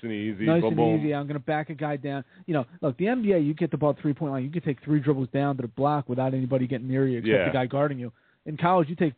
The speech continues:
Speaker 2: you take three dribbles back to the basket from the, you know, three-point line. You got, you're getting triple teamed. There's guys,
Speaker 1: Exactly.
Speaker 2: you know, guys rotating, help side, stuff like that. You don't see that in the N B A. So he's gonna be good. I mean, he's gonna be, he's definitely gonna be a lottery pick. It's just how high is he gonna be?
Speaker 1: Yeah.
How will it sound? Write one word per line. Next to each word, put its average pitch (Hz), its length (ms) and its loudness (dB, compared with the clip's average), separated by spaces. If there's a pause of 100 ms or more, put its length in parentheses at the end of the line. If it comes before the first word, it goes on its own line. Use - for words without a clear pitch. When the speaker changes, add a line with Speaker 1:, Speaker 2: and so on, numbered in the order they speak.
Speaker 2:
you 170 140 -2
take 147 300 -2
three 147 140 0
dribbles 135 360 -2
back 139 220 0
to 139 40 -4
the 127 60 -2
basket 131 400 0
from 123 120 -4
the, 120 80 -2 (240)
you 131 120 -6
know, 113 220 -8
three-point 139 280 0
line. 131 160 4
You 131 100 2
got, 120 180 0
you're 127 100 2
getting 123 180 0
triple 147 240 2
teamed. 147 240 0
There's 113 140 -2
guys, 151 220 4
Speaker 1:
Exactly. 78 220 -10 (100)
Speaker 2:
you 151 80 -4
know, 139 80 -4
guys 147 260 2
rotating, 151 460 2
help 143 280 -2
side, 139 260 -4
stuff 135 180 -8
like 127 100 -6
that. 123 140 -6
You 151 60 -8
don't 165 180 -6
see 143 60 -6
that 127 100 -6
in 110 80 -10
the 123 80 -8
N 120 80 -10
B 117 100 -8
A. 131 240 -4
So 117 160 -2 (260)
he's 415 140 2
gonna 269 160 4
be 170 80 6
good. 139 260 4
I 120 60 -10
mean, 143 220 -8 (240)
he's 269 220 -6
gonna 233 180 -4
be, 147 480 2 (840)
he's 202 120 -4
definitely 302 260 0
gonna 170 60 -2
be 143 80 -2
a 123 60 -4
lottery 135 320 -2
pick. 127 120 -10
It's 117 80 -16
just 139 140 -10
how 120 140 -4
high 131 260 -4
is 123 120 -4
he 117 80 -10
gonna 120 140 -10
be? 117 140 -8
Speaker 1:
Yeah. 98 340 -2